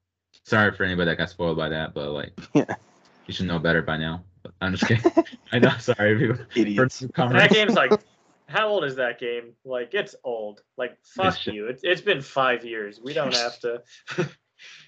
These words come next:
Speaker 3: No, I love you guys. I, I hope, I hope y'all are fine. I hope y'all don't
Speaker 2: Uh,
Speaker 3: mind it.
Speaker 1: The newcomers and the returners. Yes, please be okay with this.
Speaker 2: So, my favorite three for the first one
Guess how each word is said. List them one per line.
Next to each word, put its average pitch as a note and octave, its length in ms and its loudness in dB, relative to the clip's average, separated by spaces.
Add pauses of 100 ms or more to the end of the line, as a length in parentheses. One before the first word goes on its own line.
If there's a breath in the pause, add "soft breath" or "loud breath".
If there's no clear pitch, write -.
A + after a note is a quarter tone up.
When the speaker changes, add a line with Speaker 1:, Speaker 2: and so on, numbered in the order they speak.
(200 loud breath)
Speaker 3:
No, G#2 140 -6
I G#2 140 0
love F#2+ 220 -6
you F#2+ 80 -14
guys. G2+ 300 -4
I, G#2+ 120 -2
I G#2+ 200 0
hope, G#2+ 240 -4 (360)
I A2 120 -10
hope G2+ 220 -4
y'all F#2+ 200 -4
are F#2 60 -14
fine. G2 400 -12 (640)
I G#2+ 100 -4
hope G#2 180 2
y'all G2 160 0
don't F2+ 240 -6
Speaker 2:
Uh, F#2 40 -10
Speaker 3:
mind - 160 -18
it. - 100 -20 (240)
Speaker 1:
The G2+ 80 -4
newcomers G2 680 2
and F#2 140 0
the F2+ 60 2
returners. F#2+ 680 -2 (100)
Yes, D#2 260 -10 (220)
please F#2+ 160 -4
be E2+ 160 -2
okay D#2+ 200 -4
with D#2 120 -4
this. D#2+ 280 -12 (500)
Speaker 2:
So, G#2 340 -4 (240)
my G#2 260 -4
favorite G2 420 0
three E2+ 360 -10 (640)
for G2 140 -10
the F#2 80 -6
first - 440 -2
one F#2 180 -10